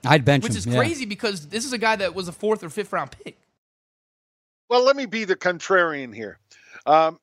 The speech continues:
Speaker 3: and it's only because of Bill Belichick. I'm gonna go out there and think that, you know, Belichick used Hogan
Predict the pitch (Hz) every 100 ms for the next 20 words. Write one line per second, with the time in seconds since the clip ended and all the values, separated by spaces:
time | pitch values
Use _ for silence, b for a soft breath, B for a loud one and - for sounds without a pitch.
0 | - 175 180 180 208 233 208 180 185 151
1 | 131 165 160 147 135 117 - 95 - B
2 | B B - 165 247 233 190 190 185 175
3 | 165 156 131 170 160 160 143 - b b
4 | - 151 143 175 196 240 - 202 196 _
5 | 160 202 196 - 170 175 165 156